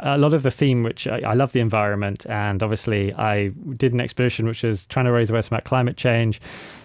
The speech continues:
You know, I did a P H D, which is about environmental and earth science.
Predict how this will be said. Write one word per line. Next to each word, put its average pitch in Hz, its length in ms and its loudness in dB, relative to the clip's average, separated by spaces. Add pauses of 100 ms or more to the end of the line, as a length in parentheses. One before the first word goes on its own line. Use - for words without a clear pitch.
You 131 60 2
know, 113 60 4
I 110 60 4
did 120 120 0
a 107 60 0
P - 160 0
H 139 240 0
D, 127 220 2
which 120 180 -4
is 107 80 0
about 110 240 0
environmental 117 560 2
and 107 100 0
earth 123 200 -2
science. 107 500 0